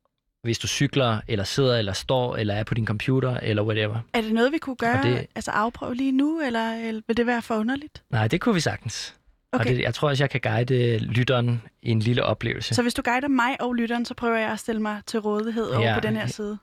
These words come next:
Speaker 1: helt sikkert. Så selvfølgelig, så skal man ikke lukke øjnene, hvis man, øh, er ude i trafikken eller et eller andet,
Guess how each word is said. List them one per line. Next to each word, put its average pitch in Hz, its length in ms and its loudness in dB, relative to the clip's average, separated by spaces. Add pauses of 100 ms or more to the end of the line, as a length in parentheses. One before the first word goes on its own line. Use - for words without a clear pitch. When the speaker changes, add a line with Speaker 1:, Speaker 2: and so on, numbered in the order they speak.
Speaker 1:
helt 127 200 2
sikkert. 113 320 -2
Så 135 160 0
selvfølgelig, 143 360 2
så 143 80 -2
skal 143 120 0
man 135 100 4
ikke 135 140 0
lukke 131 240 2
øjnene, 127 360 2
hvis 117 280 0
man, 104 260 2
øh, 107 60 -2 (280)
er 110 100 0
ude 120 120 4
i - 20 -2
trafikken 127 500 0
eller 117 160 2
et 117 100 0
eller 117 40 0
andet, 120 180 0